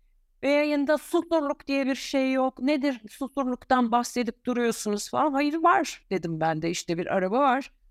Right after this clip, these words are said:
O arabadan çıkan isimler var ve bunların bağlantısı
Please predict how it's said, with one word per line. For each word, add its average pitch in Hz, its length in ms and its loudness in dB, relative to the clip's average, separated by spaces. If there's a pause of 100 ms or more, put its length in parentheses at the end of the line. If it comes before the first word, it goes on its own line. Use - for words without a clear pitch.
O 185 140 2
arabadan 190 420 0
çıkan 185 440 -2 (1000)
isimler 190 600 0
var 285 240 0 (320)
ve 175 160 -2
bunların 247 480 2 (340)
bağlantısı 220 920 2